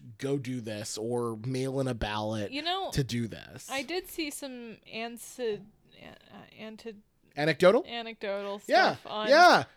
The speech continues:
Speaker 1: Oh, the w-, supremacism's not so
Speaker 2: <laughs>
Speaker 1: funny when you can't say anecdotal, you son of a bitch.
Speaker 2: I did see some anecdotal stuff on Twitter, like, that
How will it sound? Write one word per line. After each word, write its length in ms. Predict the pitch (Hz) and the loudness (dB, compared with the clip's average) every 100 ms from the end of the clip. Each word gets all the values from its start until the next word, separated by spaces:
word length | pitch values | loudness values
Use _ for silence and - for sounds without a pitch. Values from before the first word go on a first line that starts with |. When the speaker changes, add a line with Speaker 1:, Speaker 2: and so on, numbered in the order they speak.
| - | 4
Speaker 1:
Oh, 360 | 320 330 311 | 10 12 12
the 160 | 214 214 | 12 12
w-, 300 | 208 233 247 _ | 12 8 -8 _
supremacism's 1200 | - 254 190 - 320 349 262 175 233 185 202 180 | 0 6 6 8 8 10 8 6 4 8 8 8
not 220 | 240 233 | 6 8
so 160 | 247 220 | 10 10
Speaker 2:
<laughs> 140 | 277 | 12
Speaker 1:
funny 240 | 311 311 220 | 10 12 10
when 140 | 190 | 8
you 120 | 190 185 | 6 8
can't 300 | 226 208 - | 10 10 10
say 160 | 214 | 10
anecdotal, 560 | 208 185 131 214 294 220 | 10 6 8 10 12 10
you 140 | 180 | 6
son 240 | 175 180 160 | 2 2 0
of 100 | 151 | -2
a 100 | 143 | -4
bitch. 380 | 143 175 285 - - | 2 2 0 -6 -4
Speaker 2:
I 100 | 247 | -2
did 220 | 311 320 | -2 -4
see 200 | 302 277 | -8 -6
some 200 | 254 214 | -8 -6
anecdotal 600 | 202 214 214 208 202 196 | -8 -8 -10 -10 -8 -10
stuff 540 | - - 196 190 - - | -12 -10 -8 -8 -14 -16
on 260 | - 196 196 | -12 -12 -14
Twitter, 380 | 202 202 190 190 | -12 -10 -8 -6
like, 440 | 185 185 185 - _ _ _ _ _ _ _ - | -6 -6 -10 -16 _ _ _ _ _ _ _ -4
that 360 | 196 175 127 | 0 0 -2